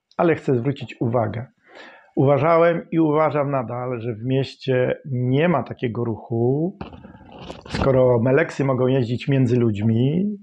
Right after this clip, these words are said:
to nic by się nie s-, stało, jakby sporadycznie ulicą Nadwiślańską dojechał do, e, czy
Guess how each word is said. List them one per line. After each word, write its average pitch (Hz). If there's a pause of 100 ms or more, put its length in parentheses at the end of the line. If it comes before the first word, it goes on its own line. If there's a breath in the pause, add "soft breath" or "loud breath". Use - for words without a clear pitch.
(120)
to 127
nic 147
by 147
się 147
nie 135
s-, -
stało, 131
jakby 127
sporadycznie 127 (380 soft breath)
ulicą 143
Nadwiślańską 131
dojechał 131
do, 127 (760 soft breath)
e, 67 (1000)
czy -